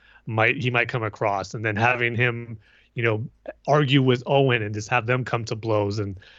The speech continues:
you know, how o-, Owen doesn't want anywhere near Luke and his family. This, they played a little bit about on that subject in the s-, early Star Wars comics,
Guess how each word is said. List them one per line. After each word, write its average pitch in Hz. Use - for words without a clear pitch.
you 113
know, 107
how 110
o-, 117
Owen 127
doesn't 123
want 120
anywhere 123
near 123
Luke 127
and 117
his 110
family. 113
This, 127
they 160
played 185
a 180
little 180
bit 180
about 180
on 151
that 151
subject 156
in 143
the 131
s-, -
early 139
Star 127
Wars 139
comics, 151